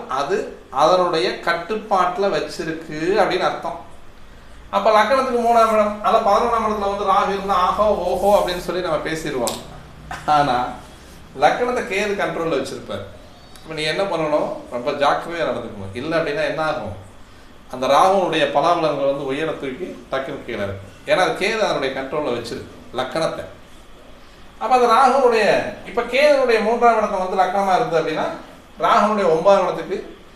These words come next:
இந்த லக்கணம் வந்தாச்சு அப்படின்னு அர்த்தம். அப்ப லக்கணம்,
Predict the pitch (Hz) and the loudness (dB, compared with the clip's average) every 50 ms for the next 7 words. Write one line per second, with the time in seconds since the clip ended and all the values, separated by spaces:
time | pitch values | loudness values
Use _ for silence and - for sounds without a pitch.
0 | - - - - 143 143 151 147 - 175 175 160 147 139 139 139 147 139 139 - | -20 -20 -14 -8 -2 0 0 0 0 -2 -2 -2 -2 -2 0 0 0 0 0 0
1 | 143 127 120 120 107 98 95 - - - - - - - - - - - - - | -4 -4 -4 -4 -6 -8 -10 -12 -14 -16 -18 -20 -20 -20 -20 -20 -20 -18 -10 -6
2 | 135 123 127 127 123 131 139 139 147 165 - - | -4 -4 -2 -4 -4 -4 -4 -2 0 0 0 0